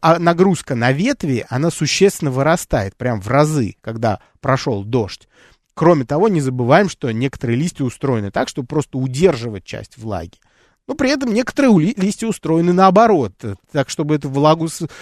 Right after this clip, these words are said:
с себя стряхивать постоянно, чтобы, чтобы быстрее стекало на другие растения.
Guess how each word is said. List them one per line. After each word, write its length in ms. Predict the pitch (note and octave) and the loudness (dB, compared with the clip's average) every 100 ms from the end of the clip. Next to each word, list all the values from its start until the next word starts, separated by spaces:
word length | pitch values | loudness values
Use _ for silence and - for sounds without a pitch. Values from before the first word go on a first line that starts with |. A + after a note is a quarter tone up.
| - | -16
с 100 | - | -6
себя 260 | - D3 D3 | 0 4 2
стряхивать 680 | - A3 G#3+ - G#2+ F2+ - | 2 2 2 2 -8 -12 -16
постоянно, 480 | G2 - G2+ G2+ - | -18 -12 -12 -12 -16
чтобы, 340 | - B2 A#2+ A#2+ | -16 -10 -8 -8
чтобы 220 | - C#3 A#2+ | -10 -10 -4
быстрее 460 | C#3 - E3 C#3 | -4 0 2 2
стекало 520 | - - D#3+ F3+ G#2+ | 2 -8 0 2 2
на 200 | G2+ A2+ | -2 -4
другие 380 | A2+ C#3 C#3+ A#2+ | -4 -4 -4 -6
растения. 600 | G2 A2 - A#2+ G2+ G#2 | -6 -10 -14 -14 -14 -18